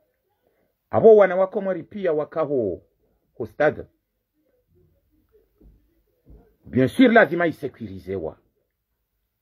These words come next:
A la fin, ema militaire d'État. Ya lazima wa protege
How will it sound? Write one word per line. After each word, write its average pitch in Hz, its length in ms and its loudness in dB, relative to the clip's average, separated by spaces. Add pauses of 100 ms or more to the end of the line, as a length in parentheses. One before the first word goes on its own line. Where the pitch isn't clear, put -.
(200)
A 107 120 -4
la 120 100 2
fin, 175 340 2 (420)
ema 147 220 -2
militaire 127 560 -6
d'État. 95 540 -8 (720)
Ya 135 120 2
lazima 120 320 -2
wa 113 60 0
protege 113 840 -4